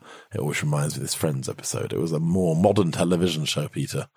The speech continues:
And I wish I could remember it. And I spent all bloody afternoon trying to remember it. And I failed you. So, please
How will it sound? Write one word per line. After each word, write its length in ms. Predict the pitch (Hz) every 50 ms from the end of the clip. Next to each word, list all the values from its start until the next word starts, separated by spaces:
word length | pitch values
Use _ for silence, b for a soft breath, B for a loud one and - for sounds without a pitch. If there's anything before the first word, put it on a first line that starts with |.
| B B B B B B B B B B B B B
And 120 | - 82 78
I 40 | 76
wish 320 | 76 82 98 90 - -
I 60 | 82
could 200 | - - - 71
remember 280 | 76 76 76 71 65 64
it. 40 | 50
And 60 | 58
I 40 | -
spent 180 | - - - -
all 220 | 82 80 76 76 69
bloody 260 | - 76 73 78 67
afternoon 400 | 65 - - 80 73 67 65 -
trying 140 | - - -
to 60 | 71
remember 260 | 67 69 73 67 -
it. 80 | - - -
And 120 | - 135
I 60 | 78 -
failed 580 | - - - - 82 71 - - - - - -
you. 160 | - - -
So, 440 | - - - 120 104 82 65 - - - _ B B B B B B B B B _
please 640 | - - 110 110 117 127 131 135 117 - - -